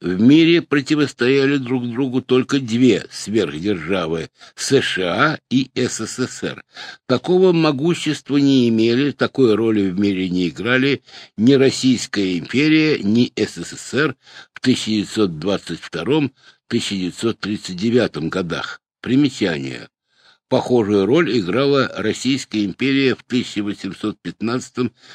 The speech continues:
тысяча восемьсот пятьдесят пятом годах. Примечание научного редактора. Конец примечания. Политические мифы о России всегда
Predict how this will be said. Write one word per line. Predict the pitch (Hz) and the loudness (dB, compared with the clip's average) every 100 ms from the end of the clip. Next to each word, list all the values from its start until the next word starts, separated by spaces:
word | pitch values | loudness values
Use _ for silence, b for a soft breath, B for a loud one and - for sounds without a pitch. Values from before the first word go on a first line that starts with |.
| B | B
тысяча | 127 123 - 117 | -2 -2 -2 -4
восемьсот | 117 110 - 117 113 - | -4 -6 -6 -4 -4 -4
пятьдесят | 104 117 107 - | -8 -6 -6 -4
пятом | 127 90 82 | -4 -4 -6
годах. | 87 90 76 - - | -6 -6 -8 -12 -12
Примечание | 87 87 85 95 87 80 | -6 -6 -4 -6 -6 -4
научного | 80 82 76 71 69 | -6 -8 -10 -10 -10
редактора. | 69 60 110 - 131 123 117 b b b | -12 -12 -12 -10 -6 -6 -8 b b b
Конец | - 104 87 - | -2 0 0 -4
примечания. | 85 95 104 - 67 55 50 - _ B B B B B | -6 -4 -4 -6 -6 -8 -18 -20 _ B B B B B
Политические | 131 139 156 185 196 208 - - 175 156 | 2 4 2 0 0 0 0 2 4 6
мифы | 175 196 175 | 4 2 0
о | 120 | 2
России | 147 135 - 165 170 | 2 0 0 0 0
всегда | - 139 120 139 165 | 0 -2 -2 0 0